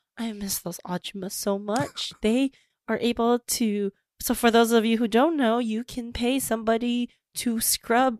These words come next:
Speaker 1: all the dead skin off your body.
Speaker 2: Mm-hmm.
Speaker 1: You are, like, just lying naked on this table, and she, like, takes this glove,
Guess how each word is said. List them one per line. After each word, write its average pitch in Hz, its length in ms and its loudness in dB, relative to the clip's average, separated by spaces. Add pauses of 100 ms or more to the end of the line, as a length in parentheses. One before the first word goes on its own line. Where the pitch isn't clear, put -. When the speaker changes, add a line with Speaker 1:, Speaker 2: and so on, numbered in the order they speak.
Speaker 1:
all 269 200 2
the 233 120 0
dead 262 240 2
skin 254 420 -2
off 262 360 -4
your 165 100 0
body. 285 680 2
Speaker 2:
Mm-hmm. 320 120 -10
Speaker 1:
You 196 160 0
are, 180 60 0
like, 170 160 -4
just 214 180 -6
lying 226 260 -4
naked 220 300 -2
on 214 140 -2
this 196 120 -10
table, 254 480 0
and - 200 -10
she, 208 120 -12
like, 220 160 -14
takes - 260 -12
this - 180 -8
glove, 254 420 4